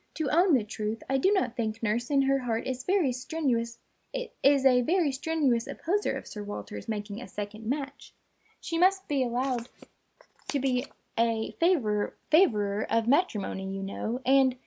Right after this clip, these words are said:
since self will intrude, who can say that she may not be, have some flying sus-,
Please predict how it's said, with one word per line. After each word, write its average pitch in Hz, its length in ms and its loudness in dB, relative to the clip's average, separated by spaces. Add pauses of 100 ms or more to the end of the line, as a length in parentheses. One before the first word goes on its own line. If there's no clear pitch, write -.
(120)
since 277 320 -2
self 247 360 0
will 240 160 2
intrude, 226 540 -2 (280)
who 359 120 6
can 330 240 2
say 254 240 4
that 269 140 -2
she 247 200 -2
may 240 180 4
not 233 260 0
be, 247 240 -2 (240)
have 277 260 2
some 240 240 4
flying 277 420 0
sus-, 359 220 -2